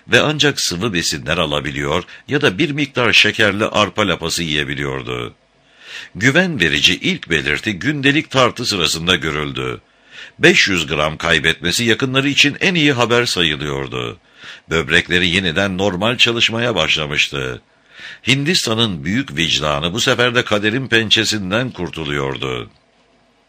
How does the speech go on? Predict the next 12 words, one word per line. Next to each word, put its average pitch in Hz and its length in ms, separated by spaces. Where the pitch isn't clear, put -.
Gandhi'nin 92 540
tartıldığı 101 640
sırada 69 460
altı 208 340
kişi - 300
bir 120 120
ormanın 80 520
çiçek 131 420
kümeleri 76 460
arasından 76 680
dışarıya 85 440
süzülüyordu. 65 920